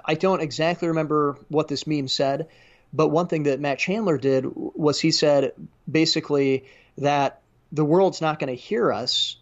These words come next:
uh, when we cl-, claim that abortion is murder unless we're loving, uh, the, the mother and adopting children and fostering children and,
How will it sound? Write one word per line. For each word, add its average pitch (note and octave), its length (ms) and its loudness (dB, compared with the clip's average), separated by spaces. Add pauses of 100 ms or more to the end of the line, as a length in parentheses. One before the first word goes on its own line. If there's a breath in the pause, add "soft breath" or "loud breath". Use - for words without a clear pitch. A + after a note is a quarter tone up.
uh, C3+ 360 0
when C#3+ 180 -2
we C#3 200 0
cl-, D3+ 280 0 (180)
claim D3 340 0
that C3+ 120 4
abortion C#3 440 2
is B2 140 -10
murder D#3 400 2
unless C#3+ 500 0
we're C#3 120 0
loving, C3+ 560 0 (500 soft breath)
uh, B2+ 560 0
the, C#3+ 240 -2
the C#3+ 120 0
mother C#3 560 2
and B2+ 460 -6
adopting C#3+ 560 -2
children C3+ 420 -4
and B2+ 120 -6
fostering C#3+ 440 0
children C3 440 -4
and, B2 180 -6